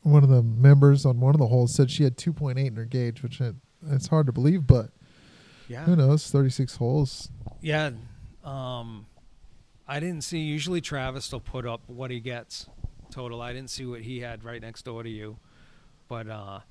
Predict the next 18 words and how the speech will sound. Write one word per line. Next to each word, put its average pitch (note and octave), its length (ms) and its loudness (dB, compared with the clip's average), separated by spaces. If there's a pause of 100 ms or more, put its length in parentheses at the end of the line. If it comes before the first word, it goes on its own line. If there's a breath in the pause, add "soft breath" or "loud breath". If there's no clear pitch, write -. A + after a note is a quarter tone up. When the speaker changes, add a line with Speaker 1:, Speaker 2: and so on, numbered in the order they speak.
(160)
Speaker 2:
hey, D3 260 0
any E3 260 -6
little E3 240 -4
bit'll D#3 260 -6
help. E3 360 -6 (200)
Speaker 1:
Yeah, B2+ 140 4
Speaker 2:
Um, A#2+ 400 -2
Speaker 1:
for A2+ 60 -8
sure. D3 320 0
We C#3 80 -2
can B2+ 280 -2
Speaker 2:
it C3+ 60 -8
was C3 160 -6
freezing D3 640 -6
cold, C#3 440 -8
so C#3 160 -12
that C3+ 260 -8
really, B2+ 480 -8